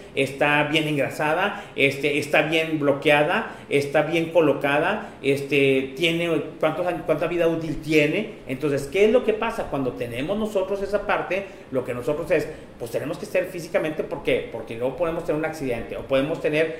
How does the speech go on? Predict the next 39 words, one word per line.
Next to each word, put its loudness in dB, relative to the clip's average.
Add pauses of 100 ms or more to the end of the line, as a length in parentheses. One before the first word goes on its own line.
(160)
una 0
cuestión 0
de 4
un 4
riesgo. 2
¿Sí -6
me -2
explico? 0
Vamos 2
a 4
hablar 0
antes -4
del 0
accidente, -2
el -2
riesgo. 0
Antes -6
del 0
impacto 0
vamos -2
a 2
hablar 4
del -2
riesgo 0
que -4
existe. -10 (360)
Entonces 2
también, 4 (100)
normalmente 0
mucha 2
gente -2
hacía 2
la 0
prueba 4
de 8
la 6
oscuridad. 2
¿Qué 2
hacía? 0